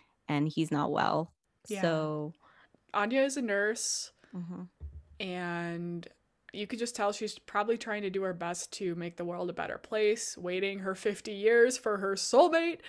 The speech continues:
Speaker 2: uh, and all these, all these things start happening. So an ad comes on the T V when she's home after the funeral, advertising Dreamscapes, a place where it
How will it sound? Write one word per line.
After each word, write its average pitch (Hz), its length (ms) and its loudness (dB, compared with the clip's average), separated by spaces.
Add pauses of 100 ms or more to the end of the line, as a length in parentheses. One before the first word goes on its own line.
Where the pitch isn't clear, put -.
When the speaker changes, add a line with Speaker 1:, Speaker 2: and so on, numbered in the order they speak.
(340)
Speaker 2:
uh, 196 40 -2 (260)
and 214 280 -4
all 247 140 0
these, 277 280 -4 (200)
all 233 100 -6
these 320 180 -4
things 330 200 -4
start 240 200 -4
happening. 226 440 -2
So 196 420 -2 (180)
an 220 320 -2
ad 302 440 2
comes 220 300 -4
on 208 280 0
the 226 60 -6
T 220 220 -8
V 202 220 -2
when 214 120 -2
she's 190 240 -6
home 180 280 -6
after 175 240 -8
the 170 100 -8
funeral, 185 500 -6 (360)
advertising 214 960 0
Dreamscapes, - 680 -4
a 190 80 -6
place 202 500 -6
where 185 440 0 (460)
it 208 340 4